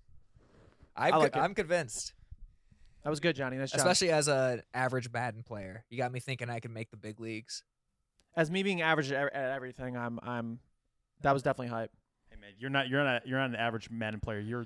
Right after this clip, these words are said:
Speaker 3: the average Madden player.
Speaker 2: I'm really bad at Madden. I got, I, I went to an esports game, uh, once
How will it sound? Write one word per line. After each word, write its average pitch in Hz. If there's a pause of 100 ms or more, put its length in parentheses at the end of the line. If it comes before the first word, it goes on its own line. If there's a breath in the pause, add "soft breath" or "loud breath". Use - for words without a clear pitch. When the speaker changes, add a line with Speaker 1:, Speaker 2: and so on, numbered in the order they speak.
Speaker 3:
the 117
average 104
Madden 107
player. -
Speaker 2:
I'm 135
really 131
bad 127
at 123
Madden. 127
I 123
got, 143
I, 160 (120)
I 156
went 165
to 170
an 156
esports 147
game, 139 (280)
uh, 135
once 139